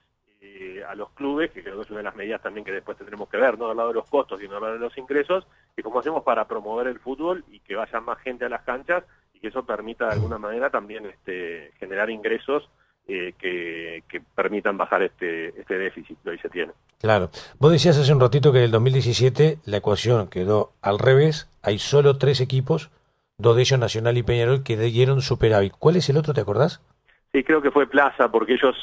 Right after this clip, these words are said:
Speaker 1: eh, en el interior, eh, los costos de seguridad se manera-, se manejan de forma totalmente distinta a cómo se manejan en Montevideo.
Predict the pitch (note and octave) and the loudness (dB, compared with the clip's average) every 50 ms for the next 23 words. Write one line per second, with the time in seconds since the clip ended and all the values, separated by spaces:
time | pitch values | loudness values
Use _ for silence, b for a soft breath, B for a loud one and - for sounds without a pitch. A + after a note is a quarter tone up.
0 | - - - - A2+ G#2+ G#2+ G#2 G2+ G2+ G2 G2+ G2+ F#2 G2+ G2 F#2+ F#2 F#2 F2+ | -14 -12 -6 -4 -2 -2 0 0 0 2 2 2 0 0 -2 -6 -6 -6 -8 -8
1 | - B B B B B B B - A2 A2+ A2+ A2+ A#2 A2+ A2 A2 A#2+ A2+ A#2 | -10 B B B B B B B -2 2 2 2 2 2 0 2 0 0 0 2
2 | B2 C#3 C#3+ D3 D3 D3+ D3+ D3+ A#2 - _ _ A#2 A#2 A2+ A2 G#2+ G#2 G#2 G#2 | 2 2 4 4 2 2 0 -2 -6 -8 _ _ -18 -16 -16 -14 -14 -12 -12 -12
3 | G2+ G2+ G2+ G2+ G2+ F#2+ F#2+ F#2+ F#2+ F#2+ F#2+ F#2+ F#2+ _ _ _ _ A2+ A2 - | -10 -10 -10 -12 -12 -12 -12 -12 -12 -10 -12 -12 -14 _ _ _ _ -18 -18 -18
4 | _ _ - D#3+ E3 - _ - C3+ C3+ A#2+ - B2 A2+ A2 A2 A#2+ C3+ D3 - | _ _ -4 -4 -4 -4 _ -12 -10 -10 -10 -12 -10 -12 -10 -6 -4 -4 -4 -4
5 | C#3 B2 A#2+ A#2 B2 B2 B2 B2+ A2+ - _ - - A2 G#2+ A2 A#2 A2+ - B2+ | -6 -8 -8 -8 -8 -8 -8 -8 -8 -10 _ -14 -12 -12 -10 -10 -10 -8 -8 -8
6 | A#2 A2+ - - B2 B2 A#2+ A2 - A2 - A#2 A#2+ B2+ B2 B2+ B2+ - A#2 A2 | -8 -8 -6 -6 -6 -6 -6 -10 -10 -10 -8 -8 -8 -8 -8 -12 -10 -10 -10 -10
7 | G#2 G2 _ - C3+ B2 B2+ B2+ - B2 B2 A#2+ G2+ G#2+ G#2+ G2 - G#2 F#2 G2 | -10 -16 _ -16 -12 -12 -12 -6 -2 0 0 0 0 -2 -6 -6 -8 -10 -8 -8
8 | A2+ - - G#2 G2 F#2 F#2+ F2+ - F#2 F2+ F2 E2+ E2 E2 | -8 -8 -8 -8 -8 -8 -10 -10 -10 -10 -10 -10 -10 -12 -14